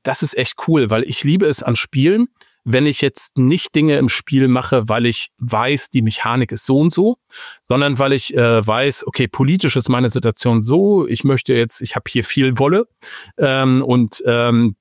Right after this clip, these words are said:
jetzt ist es irgendwie logisch, hab billige Wolle, ich mache eine Tuchproduktion auf. Äh, und mit der Tuchproduktion kommen plötzlich Bürger in meine Städte, die Bürger, äh, ähm, die, äh,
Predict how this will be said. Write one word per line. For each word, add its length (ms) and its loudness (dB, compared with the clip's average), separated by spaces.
jetzt 380 -2
ist 140 0
es 140 0
irgendwie 240 2
logisch, 360 0
hab 120 -4
billige 300 0
Wolle, 220 2
ich 140 -2
mache 160 0
eine 140 0
Tuchproduktion 800 -4
auf. 240 -10
Äh, 280 2
und 280 0
mit 160 -2
der 100 2
Tuchproduktion 880 0
kommen 200 -2
plötzlich 360 -2
Bürger 520 0
in 160 4
meine 220 2
Städte, 580 2
die 120 0
Bürger, 920 2
äh, 400 -2
ähm, 380 2
die, 220 2
äh, 180 -2